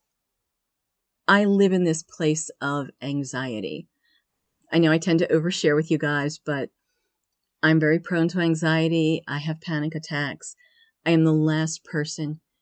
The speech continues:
who would minimalize how someone feels about something. If doing this is too scary for you alone,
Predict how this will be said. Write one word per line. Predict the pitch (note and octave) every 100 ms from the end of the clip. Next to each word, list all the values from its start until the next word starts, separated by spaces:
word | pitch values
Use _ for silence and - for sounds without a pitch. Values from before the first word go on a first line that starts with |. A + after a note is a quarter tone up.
| _
who | D#3+
would | D3+
minimalize | D3 D3+ D#3+ D#3 D3+ C#3+ C#3+ C#3+ -
how | D3 D3+
someone | - D3+ C#3+ D3
feels | - D3 C#3+
about | C3+ C#3 -
something. | - D#3+ D#3+ - F#3+ - _ _ _ _ _ _ _ _ _ _ _ _ _ _ _ _ _ -
If | G3 F#3+
doing | G3+ A3 B3+
this | B3 -
is | G3
too | - G3
scary | F#3+ - D#3+ E3 G3
for | - G#3
you | G3 F3
alone, | E3+ E3 F3 F#3+ A3